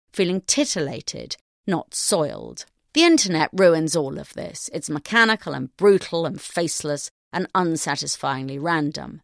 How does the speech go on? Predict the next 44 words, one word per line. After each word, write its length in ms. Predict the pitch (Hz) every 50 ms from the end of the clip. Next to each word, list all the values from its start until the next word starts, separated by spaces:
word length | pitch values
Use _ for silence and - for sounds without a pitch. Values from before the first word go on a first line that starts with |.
| _ _
And 100 | 214 208
much 220 | 202 175 - - -
of 100 | 156 143
what 200 | 160 151 - -
passes 440 | 196 240 254 269 - - 175 147
for 120 | - - 147
gossip 400 | - 160 151 147 - 147 - 147
online 580 | 135 127 135 151 180 175 147 135 143 139 131
is 160 | - - 208 254
about 340 | 277 226 196 151 - -
people 320 | - 170 151 143 - 156 165
you've 140 | 165 156 175
never 260 | 170 160 147 - 165
even 260 | 160 143 - 160 170
heard 380 | 165 196 262 269 269 240 151 156
of, 300 | 135 156 143 143 - - -
so 160 | - 330 294
where's 300 | 202 165 143 156 147 -
the 100 | - 147
fun 260 | - - 127 131 143
in 140 | 135 139 147
that? 420 | 151 135 113 - - - - - - _ _ _ _ _ _ -
A 40 | 226
perfect 460 | - 311 349 359 330 - 254 202 220
example 460 | 208 156 - 190 156 143 131 - 139
of 120 | 135 - -
this 280 | 113 104 104 - -
was 120 | - 190 220
an 160 | 254 254 - -
email 400 | 233 202 185 170 160 156 147 147
forwarded 580 | - - - 175 160 156 156 - 151 139 131 -
to 100 | - 151
me 120 | 135 135
last 400 | 135 139 113 110 131 - - -
week, 360 | 160 175 147 110 175 - - _ _ _ _ -
and 240 | - 139 92 -
to 120 | - - 120
every 260 | 135 147 - 123 135
other 180 | 143 143 - 139
worker 460 | 151 160 160 147 156 165 - - 131
in 120 | 127 135
the 60 | 135
Western 520 | 139 143 143 135 - - _ 131 135 131 135
world, 520 | 165 208 214 165 135 - - 143 170 -